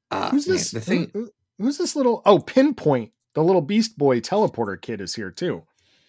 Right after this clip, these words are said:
Speaker 1: Uh, that's a character from Champions Volume Three, number one, has appeared not, uh, oh, eleven whole times,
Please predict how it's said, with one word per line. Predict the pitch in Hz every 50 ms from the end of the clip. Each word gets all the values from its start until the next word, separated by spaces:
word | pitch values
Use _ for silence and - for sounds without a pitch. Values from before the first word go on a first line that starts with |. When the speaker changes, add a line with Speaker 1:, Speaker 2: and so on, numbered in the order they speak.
| _ -
Speaker 1:
Uh, | 143 135 131 127 123 120
that's | 113 127 131 127 -
a | - -
character | - 135 123 117 113 - 113 107
from | - 113 98 95 95 85
Champions | - - 120 110 101 87 101 98 92 92 87 82 85 85 - - - _ _ _ _
Volume | 107 107 107 107 98 95 95 92 92 92 90 90 92 90 - - _ _ _
Three, | - 107 101 95 90 85
number | 80 90 90 85 87
one, | 85 90 95 95 92 92 90 85 85 - _ _ _ _
has | - 98 95 95
appeared | 87 87 110 110 107 101 98 95 87 87 - _ _ _ _ -
not, | 104 101 107 117 135 147 - 139
uh, | 131 127 127 123 - -
oh, | 220 190 123 -
eleven | 131 143 147 156 190 220 226 254 240
whole | 196 208 220 208 196
times, | 170 - 185 175 151 123 107 101 101 95 - -